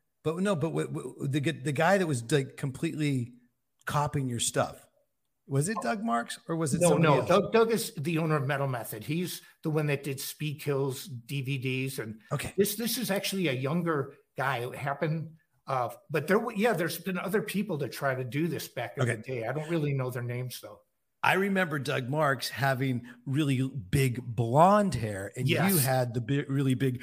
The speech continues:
Speaker 1: brunette hair. So I'm glad that, that you two are friends, 'cause you are the
Speaker 2: <laughs>
Speaker 1: salt and pep-, you're the salt and pepper shakers of shred guitar.
Speaker 2: You know, Doug is really great. He's still got the passion for it. You know, that picture that you just shot,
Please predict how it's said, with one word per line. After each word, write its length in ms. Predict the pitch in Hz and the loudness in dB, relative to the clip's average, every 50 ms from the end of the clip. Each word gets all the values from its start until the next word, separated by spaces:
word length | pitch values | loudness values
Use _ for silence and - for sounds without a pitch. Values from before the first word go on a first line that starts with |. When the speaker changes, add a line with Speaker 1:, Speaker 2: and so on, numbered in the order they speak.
| - - - | -12 -10 -6
Speaker 1:
brunette 340 | 123 131 135 156 160 151 | -4 -2 0 2 0 0
hair. 220 | 120 - 101 76 87 | 0 -2 -6 -4 -4
So 160 | - - 135 | -4 -2 -2
I'm 100 | 127 135 | -4 -4
glad 320 | 131 127 175 180 190 190 156 | -4 0 2 4 4 2 0
that, 220 | 151 139 120 - - - - | -4 -8 -10 -14 -18 -18 -8
that 80 | - 139 | -8 -6
you 240 | 135 131 143 190 190 | -4 -2 -2 -2 0
two 240 | 139 - - 135 120 | 0 -2 -2 -2 -2
are 100 | 110 104 | -2 -4
friends, 300 | - - 104 90 87 - | -6 -8 -10 -10 -10 -8
'cause 160 | - 120 107 | -6 -6 -4
you 140 | 160 202 202 | 0 0 2
are 60 | 175 | 4
the 100 | 185 175 | 4 4
Speaker 2:
<laughs> 120 | 139 - | 4 2
Speaker 1:
salt 200 | - 143 147 143 | 2 0 0 0
and 100 | 147 123 | -2 -2
pep-, 260 | - - 160 165 160 - - - - | 0 0 0 0 -2 -4 -10 -14 -6
you're 140 | - 165 175 | -2 0 2
the 40 | 156 | 2
salt 240 | - - 190 190 175 | 4 6 6 4 4
and 80 | 160 | 2
pepper 300 | - 165 175 - - 147 | 2 2 2 2 0 -2
shakers 480 | - - - 135 135 131 135 127 120 120 | -2 0 0 0 0 2 0 -2 -2 -2
of 280 | - 131 131 127 123 113 - - | -2 0 2 2 2 0 0 -4
shred 320 | - - 147 139 135 131 | -4 0 0 0 2 0
guitar. 420 | 113 127 - 139 123 98 69 - - _ _ - - - - - - | 0 0 0 0 0 0 -2 -6 -10 _ _ -20 -20 -20 -16 -4 0
Speaker 2:
You 60 | 175 | 2
know, 100 | 190 190 | 4 4
Doug 240 | 139 131 165 175 147 | 6 4 4 4 4
is 180 | 143 - - - - | 2 0 -2 -4 -2
really 220 | 143 143 139 135 | -2 -2 -2 -2
great. 320 | 110 107 135 131 123 107 | -4 -4 -4 -4 -4 -4
He's 160 | 95 135 135 - | -6 -6 -8 -6
still 160 | - - 147 | -4 -4 -2
got 220 | 135 131 123 - | -2 -2 -2 -2
the 60 | - | -4
passion 380 | 107 - - - - - 143 135 | -6 -4 -4 -4 -4 -6 -6 -4
for 220 | - 175 160 147 | -2 -2 -2 -2
it. 60 | - - - - | -4 -8 -14 -4
You 120 | - 165 180 | 0 2 2
know, 100 | 196 196 | 4 4
that 220 | 170 147 - - | 2 0 0 0
picture 320 | - 180 180 - - 214 185 | -2 -4 -4 -4 -4 -4 -4
that 200 | 185 160 143 143 | -4 -4 -4 -4
you 120 | 151 147 | -6 -6
just 320 | 131 139 147 139 - - | -6 -6 -6 -8 -8 -10
shot, 500 | - - - - 135 156 165 117 123 - | -10 -10 -6 -4 -4 -2 -2 -4 -8 -10